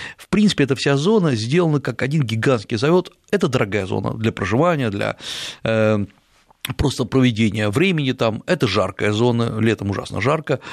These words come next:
но поскольку в целом благоприятный климат, э, там больше нет сельского хозяйства, а есть только промышленность и гигантская плотность населения.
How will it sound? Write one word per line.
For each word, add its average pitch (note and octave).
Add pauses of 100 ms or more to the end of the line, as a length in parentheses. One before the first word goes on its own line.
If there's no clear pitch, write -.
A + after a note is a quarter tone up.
(260)
но C3+
поскольку C3+
в -
целом G#2+
благоприятный A2
климат, A#3 (380)
э, A2
там E3
больше D#3
нет A#2
сельского -
хозяйства, G#3
а G#2
есть E3+
только C3
промышленность D3
и C3
гигантская A#2
плотность G#2
населения. G2